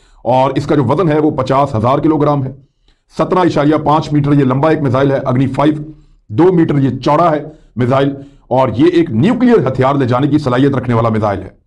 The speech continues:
पन्द्रह सौ किलोग्राम तक का ये बारूदी मवाद अपने साथ ले जा सकता है, तबाकुन मवाद, और, रॉकेट के फार्मूला के ऊपर ये बना हुआ है। इसकी रफ्तार बहुत तेज है,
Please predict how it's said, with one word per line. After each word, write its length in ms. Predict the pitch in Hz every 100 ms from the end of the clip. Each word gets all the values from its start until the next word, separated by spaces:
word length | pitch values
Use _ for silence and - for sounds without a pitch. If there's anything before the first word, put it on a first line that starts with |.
| _ _ _ -
पन्द्रह 260 | 190 220 240
सौ 160 | 208
किलोग्राम 460 | 202 185 165 165 165 -
तक 200 | 160 -
का 100 | 156
ये 140 | 147
बारूदी 320 | 135 135 139
मवाद 280 | 151 131 131
अपने 180 | 123 131
साथ 260 | 117 120 113
ले 60 |
जा 120 | 113 123
सकता 220 | - 151
है, 100 | 147
तबाकुन 300 | 120 131 135
मवाद, 400 | 123 123 131 - - _ _ -
और, 280 | 123 123 120 123 120 117 - -
रॉकेट 360 | 110 160 165 -
के 80 | 151
फार्मूला 360 | 127 123 127
के 100 | 117
ऊपर 160 | 117 117
ये 60 | 107
बना 200 | 120 147
हुआ 180 | 156 151
है। 60 |
इसकी 220 | 147 135
रफ्तार 360 | 113 - 123 127
बहुत 320 | - 135 147 147
तेज 180 | 139
है, 140 | 139